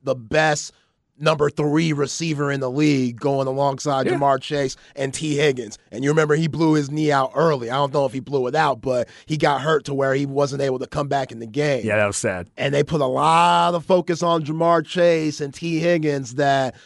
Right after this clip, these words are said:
Speaker 1: normally, you know, you wouldn't get with Boyd on the field. And that definitely changed the game. I don't know if the outcome would have been different. We would never know, but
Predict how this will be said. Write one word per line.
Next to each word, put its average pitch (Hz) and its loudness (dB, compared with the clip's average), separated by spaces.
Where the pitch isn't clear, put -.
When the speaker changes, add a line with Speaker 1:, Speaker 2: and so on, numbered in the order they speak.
Speaker 1:
normally, 160 2
you 143 -2
know, 135 2
you 147 -2
wouldn't 156 2
get 165 2
with 123 -10
Boyd 151 2
on 147 0
the 127 -8
field. 147 0
And 117 -8
that 139 -4
definitely 180 2
changed 180 -2
the 170 -2
game. 170 2
I 123 -4
don't 143 0
know 151 0
if 127 -6
the 147 -4
outcome 180 0
would 151 0
have 143 -2
been 147 2
different. 143 -2
We 151 2
would 147 -2
never 190 0
know, 143 2
but 135 0